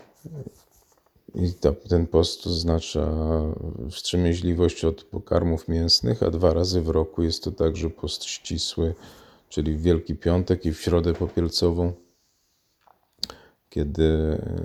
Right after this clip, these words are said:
kiedy obostrzenia związane z postem s-, są jeszcze surowsze. Jezus tłumaczy, że nikt nie przyszywa łaty z surowego sukna do starego ubrania. To jest cały czas właśnie o tej różnicy między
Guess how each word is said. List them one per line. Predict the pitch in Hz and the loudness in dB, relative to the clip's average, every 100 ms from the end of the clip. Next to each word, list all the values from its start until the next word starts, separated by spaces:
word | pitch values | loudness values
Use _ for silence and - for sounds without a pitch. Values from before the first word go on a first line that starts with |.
| 87 82 | -4 -2
kiedy | 87 82 | 0 2
obostrzenia | 80 80 - - 85 85 | 2 0 -4 -2 0 2
związane | 82 80 78 80 82 82 | 2 0 0 0 2 0
z | - | -2
postem | - 78 - - 82 80 78 - - - - | -6 -6 -6 -4 -2 -2 -4 -6 -10 -12 -14
s-, | - - | -14 -8
są | - - | -8 -8
jeszcze | 82 - - | -10 -12 -10
surowsze. | 87 - 82 76 - - - _ _ - - - - _ _ _ _ _ _ _ _ _ _ 233 208 180 - _ _ _ _ - | -6 0 2 2 -2 -14 -16 _ _ -20 -20 -20 -20 _ _ _ _ _ _ _ _ _ _ _ -20 -14 -14 _ _ _ _ 0
Jezus | 95 101 95 | 2 2 -2
tłumaczy, | - 80 78 80 - 80 | -2 0 0 -2 -2 -2
że | 82 80 76 76 76 - | -2 -2 0 0 -2 -2
nikt | 101 - - | -2 -2 0
nie | 90 | 0
przyszywa | 82 - 85 - - - 90 92 87 - | 0 -6 -6 -6 -10 -4 2 4 2 0
łaty | 90 107 107 95 | 0 0 0 -4
z | 87 | -4
surowego | - 95 90 85 110 104 92 | -4 -2 0 4 2 2 -2
sukna | - 107 104 98 90 | -2 -4 -4 -4 -4
do | 90 | -2
starego | - - 85 85 82 | -4 -2 0 0 -2
ubrania. | 65 82 80 73 78 78 | -2 -2 -2 -2 -4 -6
To | - - | -8 -10
jest | 82 - | -10 -2
cały | 85 | -2
czas | 85 85 82 | 0 -2 0
właśnie | 82 - 82 - | -2 -2 -6 -2
o | 82 | -2
tej | 85 85 | 2 4
różnicy | 87 87 90 92 87 - 82 | 4 0 2 2 2 0 0
między | 82 85 80 85 | 2 0 2 0